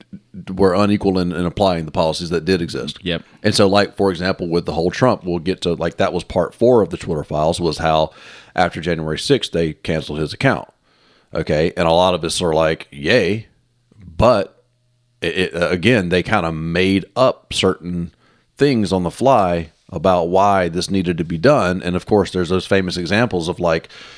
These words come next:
Speaker 1: you know, third world tyrants that have a Twitter account.
Speaker 2: Right.
Speaker 1: And then Trump doesn't. You know what I mean? It,
Speaker 2: Yep.
Speaker 1: so it's, it's, it's bullshit. Um, again, the good news is this is a private platform. Not that that doesn't mean, I, I know that it's kind of a public square type thing now. I'm not saying that, that it's not
Speaker 2: Mm.
Speaker 1: important. I'm just saying it,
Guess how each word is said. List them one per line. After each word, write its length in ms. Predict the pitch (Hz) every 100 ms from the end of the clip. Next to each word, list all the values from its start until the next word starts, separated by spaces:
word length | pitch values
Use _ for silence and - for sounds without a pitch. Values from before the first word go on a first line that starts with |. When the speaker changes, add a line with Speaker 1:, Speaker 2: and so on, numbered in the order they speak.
| -
Speaker 1:
you 60 | 92
know, 100 | 80
third 320 | - 104 101
world 300 | 90 92 90
tyrants 440 | - 127 92 82 92
that 100 | 85
have 120 | 87
a 20 |
Twitter 300 | 85 135 85
account. 320 | 71 69 58 - - -
Speaker 2:
Right. 200 | 92 92
Speaker 1:
And 100 | 87
then 80 | 90
Trump 280 | 117 107 - _ -
doesn't. 320 | 117 73 60 _ -
You 160 | 117
know 80 | 113
what 80 | 110
I 40 |
mean? 220 | 104 107 98
It, 60 |
Speaker 2:
Yep. 220 | 95 - -
Speaker 1:
so 180 | 87
it's, 200 | 87 - 95
it's, 260 | - - _ -
it's 120 | -
bullshit. 460 | 180 190 - - - _ - - _ -
Um, 400 | 87 87 90 87 _ _
again, 240 | 78 123 92
the 80 |
good 160 | 82 82
news 220 | 82 76
is 260 | 80 87 110
this 220 | 76 -
is 80 | 76
a 60 | 73
private 420 | - 76 71 -
platform. 640 | - 123 - 85 73 82 - - 87
Not 200 | 95 101
that 100 | 90
that 160 | 95
doesn't 280 | 92 95 87
mean, 180 | 92 92
I, 120 | 85 -
I 100 | 92
know 200 | 90 101
that 180 | 92 90
it's 320 | 82 - -
kind 180 | - 85
of 60 |
a 60 | 80
public 420 | - - 90 -
square 180 | - 82
type 220 | 90 78
thing 180 | 92 85
now. 200 | 73 71
I'm 100 | 87
not 160 | 92 -
saying 220 | 98 90
that, 200 | 82 -
that 120 | 87
it's 140 | 73 87
not 340 | 85 85 76
Speaker 2:
Mm. 40 | 78
Speaker 1:
important. 460 | - 95 76 71 -
I'm 140 | 90
just 160 | 92 -
saying 240 | 92 85 87
it, 200 | -